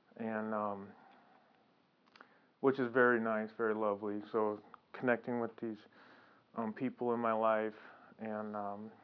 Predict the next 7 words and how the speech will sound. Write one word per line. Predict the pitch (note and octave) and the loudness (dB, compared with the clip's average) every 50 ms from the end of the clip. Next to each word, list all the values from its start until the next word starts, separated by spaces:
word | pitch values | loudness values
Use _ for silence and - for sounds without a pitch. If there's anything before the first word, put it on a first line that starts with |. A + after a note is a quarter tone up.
| - - - - - - - - _ _ - - _ _ - _ _ - _ _ _ - - - - _ _ _ _ - | -20 -20 -20 -20 -20 -20 -20 -20 _ _ -20 -20 _ _ -20 _ _ -20 _ _ _ -20 -20 -20 -20 _ _ _ _ -8
and | A#2 A#2 A#2 A#2 | -6 -4 -2 -2
the | A#2 | 0
land, | A2+ A#2 A2+ A2+ A2+ A2+ A2+ A#2 A2 | 0 0 0 0 0 -2 -2 -4 -4
the | G#2+ B2 | -4 -2
land | A#2+ A#2+ A#2+ A#2+ A#2+ A#2+ A#2 | -2 0 0 -2 -2 -2 -2
there | A2+ A2 A2 G#2+ G#2+ | -2 -2 -2 -4 -6
is | G#2+ | -8